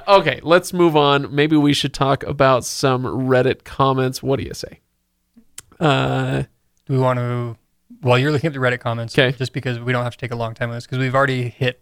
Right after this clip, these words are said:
Speaker 2: this in various points, but Vi as a character is, she's one of my favorite characters in this story because she, I think, has one of the largest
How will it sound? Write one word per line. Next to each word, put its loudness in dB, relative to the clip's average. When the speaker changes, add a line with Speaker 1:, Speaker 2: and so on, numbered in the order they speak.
Speaker 2:
this -6
in -10
various -6
points, -10
but -2
Vi 2
as -2
a -2
character -2
is, -12
she's -2
one 0
of -4
my 0
favorite -4
characters -6
in -4
this -8
story -6
because -10
she, -2
I 0
think, -4
has -4
one 0
of -4
the -2
largest -4